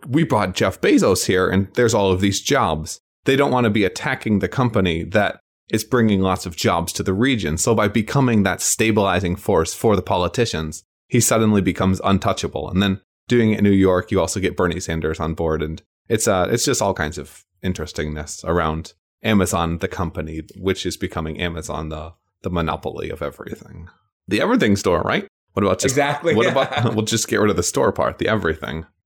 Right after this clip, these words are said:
Speaker 1: It's, uh, it's, uh, it's a little bit terrifying, but it's, uh, it's an interesting future nonetheless. I wanna, I want a bold prediction now. It can be about anything. Ten, fifteen years down the road,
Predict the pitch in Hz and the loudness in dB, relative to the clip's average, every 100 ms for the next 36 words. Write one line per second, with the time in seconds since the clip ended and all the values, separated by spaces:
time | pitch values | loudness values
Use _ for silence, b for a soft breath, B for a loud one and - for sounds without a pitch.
0 | - - - 95 78 92 _ _ - 131 | -6 -4 0 0 0 -2 _ _ -4 2
1 | 127 113 143 160 165 170 143 - 139 117 | 2 2 0 0 2 2 2 0 2 2
2 | 113 - 117 113 104 104 - 104 95 90 | 2 2 2 4 4 2 2 2 2 0
3 | - 117 113 107 - 95 101 98 - 87 | 0 2 2 0 0 -2 0 -2 -2 -4
4 | 82 - - - - - - _ _ - | -4 -6 -6 -6 -8 -12 -18 _ _ -6
5 | 139 170 165 143 127 131 156 - 120 113 | 0 2 2 2 2 2 0 2 2 2
6 | - 104 90 - - 65 - - 117 113 | 2 0 0 -2 -6 -4 -4 -2 2 4
7 | 117 104 - 87 78 - - - 123 131 | 4 2 0 -2 -4 -8 -10 -4 0 0
8 | 120 120 - 113 98 98 101 92 90 85 | 0 0 2 4 4 2 2 0 0 2
9 | 85 85 | 2 2